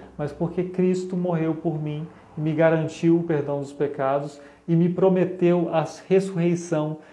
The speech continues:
em uma condição definitiva e muito melhor do que essa aqui, né? Em que não há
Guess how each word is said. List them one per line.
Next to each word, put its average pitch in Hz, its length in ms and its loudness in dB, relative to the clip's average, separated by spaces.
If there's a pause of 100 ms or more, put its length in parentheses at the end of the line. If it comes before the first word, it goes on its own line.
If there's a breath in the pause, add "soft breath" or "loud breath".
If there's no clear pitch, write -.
(180 loud breath)
em 175 160 4
uma 180 160 4
condição 165 800 2
definitiva 180 1160 2 (300 loud breath)
e 240 100 0
muito 202 960 6
melhor 170 460 2
do 156 140 0
que 175 120 -2
essa 147 360 0
aqui, 107 340 -10 (120)
né? 131 200 -8
Em 131 60 -10
que 151 140 -6
não 170 280 0
há 151 300 2